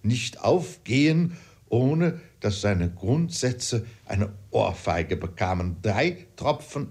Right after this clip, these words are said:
Öl auf einer Feder und ein guter Schlag mit einem Hammer hätten seine Ehre für immer gerettet. Was ist der Mensch für ein widersinniges Ding, kränkelt an Wunden, die es nur bei ihm steht zu heilen.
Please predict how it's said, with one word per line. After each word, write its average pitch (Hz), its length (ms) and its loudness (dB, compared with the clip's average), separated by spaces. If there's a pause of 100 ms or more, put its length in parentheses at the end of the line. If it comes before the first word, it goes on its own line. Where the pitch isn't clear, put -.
Öl 104 320 4
auf 80 240 -8
einer 85 240 -4
Feder 120 340 -2
und 90 180 -6
ein 82 200 -4
guter 123 240 -4
Schlag - 300 -6
mit 98 140 -6
einem 80 260 -6
Hammer 117 240 0 (200)
hätten 110 280 -2
seine 85 260 0
Ehre 127 440 0 (180)
für - 320 -4 (140)
immer 175 500 4 (100)
gerettet. 120 720 0 (880)
Was 92 360 -2
ist - 280 -8
der 85 120 0
Mensch 90 460 -2
für - 280 -4
ein 98 260 -2 (440)
widersinniges 95 1200 0
Ding, 113 340 -2
kränkelt 113 600 -4
an 90 260 -4
Wunden, 139 400 -2 (320)
die 107 60 0
es 107 160 -2
nur 123 280 4 (220)
bei - 120 4
ihm 123 380 2 (1000)
steht 107 360 -2
zu - 200 -2
heilen. 87 440 0